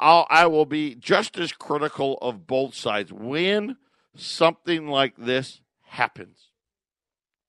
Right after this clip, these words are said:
whether or not you support what's happening or not, it, it doesn't matter. We are sending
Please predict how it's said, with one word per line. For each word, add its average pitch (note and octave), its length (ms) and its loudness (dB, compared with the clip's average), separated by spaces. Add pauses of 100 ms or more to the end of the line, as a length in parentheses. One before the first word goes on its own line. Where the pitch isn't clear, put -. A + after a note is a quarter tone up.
(560)
whether E3 680 2 (300)
or D3 260 4
not D3+ 540 2 (180)
you B2+ 240 -12
support - 960 -4 (680)
what's C#3+ 380 0
happening D#3 580 -4
or D3 140 -2
not, D3+ 260 4 (160)
it, B2+ 240 -16
it B2+ 320 -10
doesn't F#3 400 0
matter. D3+ 320 2 (1500)
We C#3 220 -2
are C#3+ 200 2
sending F#3+ 1000 -4